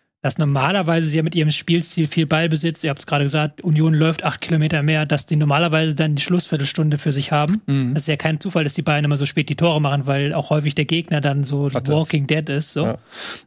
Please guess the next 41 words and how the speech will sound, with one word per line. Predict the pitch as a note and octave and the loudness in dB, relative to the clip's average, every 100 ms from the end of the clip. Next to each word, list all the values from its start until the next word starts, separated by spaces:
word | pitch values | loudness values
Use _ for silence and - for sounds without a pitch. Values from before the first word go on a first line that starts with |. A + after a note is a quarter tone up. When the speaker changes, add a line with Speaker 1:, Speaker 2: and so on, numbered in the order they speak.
| - | -4
Speaker 1:
Und | C3 | 0
das | D#3+ - | 0 -2
kriegen | - A#3 | 0 2
sie | |
momentan | G#3+ G3+ G3 F#3+ | 4 2 2 2
aber | F3 | 2
nicht | F#3+ - | 2 0
hin, | C#3 A#2+ | -4 -4
so. | B2+ | -4
Da | B2 | 0
hast | D#3 - | 0 0
du | |
auch | D#3 D#3+ | -4 0
immer | D3+ | 0
bei | C#3+ | 0
den | D3 D3 | 2 2
Wechseln | E3 E3 - F3 | 0 -2 -2 0
so | E3 | 0
gemerkt, | D#3+ E3 E3 D3+ | 2 2 0 -2
so | D#3 | 0
Gnabry | D3 D#3 E3 E3 | 2 2 0 -2
fügt | - D3+ | -2 -4
sich | D#3+ | -2
nicht | D#3+ F3+ | -2 0
ein. | D#3+ D#3+ D#3 D#3+ - | 0 2 0 -2 -2
Speaker 2:
Mhm. | C3+ C3 B2+ | 0 0 0
Speaker 1:
So, | D3 | 0
es | C#3 | -2
ist | |
schon | C#3+ E3 | -2 0
ein | |
Unterschied, | E3 D#3+ D#3+ | 0 0 0
ob | D3+ | -2
ein | D3 | 0
Kimmich | E3+ E3+ D3+ | 0 0 0
oder | D3+ | -2
Gravenberg | D3 D3 D#3+ D#3 D#3 D#3 - | 0 0 2 2 2 0 -2
dann | D#3+ | -2
im | D3+ | 0
Mittelfeld | D#3 D#3 D3 D3+ D3 | 2 0 0 -2 -2
spielt. | - D#3 D3 | -2 -2 -2